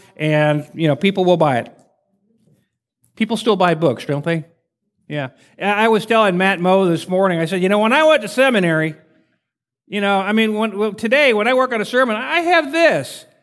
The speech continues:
I have the Blue Letter Bible, which has, uh, you know, it has its concordance, it has its interlinears, it has, uh, it, it has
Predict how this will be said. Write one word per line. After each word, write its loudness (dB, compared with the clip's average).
I -8
have -6
the -8
Blue -2
Letter 2
Bible, 0
which -4
has, 0
uh, 0
you -6
know, 0
it -2
has 0
its -10
concordance, 0
it -4
has 2
its -4
interlinears, 2
it -4
has, 2
uh, 2
it, -4
it -4
has 0